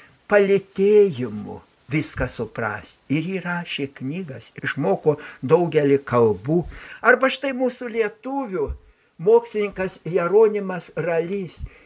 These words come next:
gydytojas, mažytis, kuprotas, pagarsėjo kaip vienas kilniausių, labiausia pasiaukojančių Lietuvos gydytojų. Jis net sunkiai sirgdamas lankė ligonius.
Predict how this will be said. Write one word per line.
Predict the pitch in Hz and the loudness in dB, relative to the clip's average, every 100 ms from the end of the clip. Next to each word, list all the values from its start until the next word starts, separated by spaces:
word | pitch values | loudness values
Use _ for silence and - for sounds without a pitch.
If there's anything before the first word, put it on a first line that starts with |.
| - | -18
gydytojas, | 117 131 208 156 120 - 107 104 113 _ - _ _ _ | -14 -6 -6 -6 -12 -12 -18 -16 -20 _ -20 _ _ _
mažytis, | 170 196 190 127 139 214 202 147 127 - | -4 -2 -2 -4 -6 -6 -4 -6 -8 -6
kuprotas, | 160 156 - 156 220 208 - 110 117 - _ _ - | -8 -8 -8 2 2 2 -4 -18 -18 -20 _ _ -2
pagarsėjo | 214 180 202 175 - 254 254 | -2 2 0 -2 -4 -4 0
kaip | 214 190 | 0 0
vienas | 208 226 208 185 | 4 4 4 -4
kilniausių, | - 190 175 196 233 233 196 - 151 | -4 -2 -2 -2 2 4 4 0 -6
labiausia | - 180 165 202 214 208 208 | 0 0 2 4 4 4 2
pasiaukojančių | 202 185 175 175 165 - 190 196 185 - 180 - | 0 -4 -2 -2 -2 0 -2 -2 -4 -8 -10 -6
Lietuvos | 156 147 - 165 180 165 - - | -2 -2 -2 -8 -8 -10 -14 -18
gydytojų. | 117 139 170 135 104 - 95 - _ _ - | -18 -16 -16 -16 -18 -18 -20 -20 _ _ -14
Jis | 165 247 - | -6 -2 0
net | 269 254 | 2 0
sunkiai | - 269 247 269 240 | 0 -2 0 -4 -4
sirgdamas | 269 269 247 226 233 226 214 - - - | -4 -6 -6 -2 -2 -2 -6 -10 -18 -4
lankė | 190 247 294 285 247 - 170 | 0 0 0 0 -2 -2 -2
ligonius. | - 147 143 110 147 117 104 104 | -2 -6 -6 -2 -2 -2 -6 -16